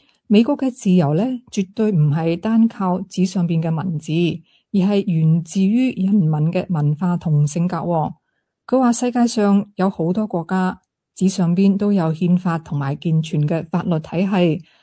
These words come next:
但係啲公民呢，依然生活喺恐懼同埋貧困入邊，所以憲法嘅力量完全就取決於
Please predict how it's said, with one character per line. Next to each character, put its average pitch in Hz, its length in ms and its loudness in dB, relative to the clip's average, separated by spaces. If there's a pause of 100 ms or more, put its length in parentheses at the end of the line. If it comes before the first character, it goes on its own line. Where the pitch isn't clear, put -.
(220)
但 233 160 6
係 226 380 6 (100)
啲 285 240 2
公 277 220 2
民 143 160 2
呢， 226 220 2 (100)
依 254 160 2
然 143 160 2
生 220 240 2
活 175 80 0
喺 165 260 -2
恐 180 320 0
懼 165 300 0
同 160 160 -6
埋 147 160 -2
貧 151 320 -4
困 180 260 0
入 170 120 0
邊， 165 420 -2 (420)
所 262 200 -2
以 285 140 2
憲 214 280 2
法 208 220 -4
嘅 190 240 0
力 180 100 0
量 160 420 -2 (200)
完 156 240 4
全 156 200 0
就 160 220 0
取 156 160 -6
決 185 220 0
於 208 340 0